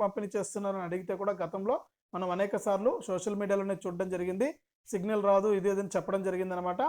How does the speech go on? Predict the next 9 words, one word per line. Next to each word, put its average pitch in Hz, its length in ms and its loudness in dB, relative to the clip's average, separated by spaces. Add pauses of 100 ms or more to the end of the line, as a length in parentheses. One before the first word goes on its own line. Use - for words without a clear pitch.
(440)
ఇక 208 80 -2 (140)
ఈ - 100 2
నేపథ్యంలో 233 540 2
మనకు, 208 240 2 (420)
మనకి 196 340 0
ఇప్పుడు 208 200 0
వచ్చినటువంటి 233 520 0
మన 214 180 -2
సీఎం 214 180 -2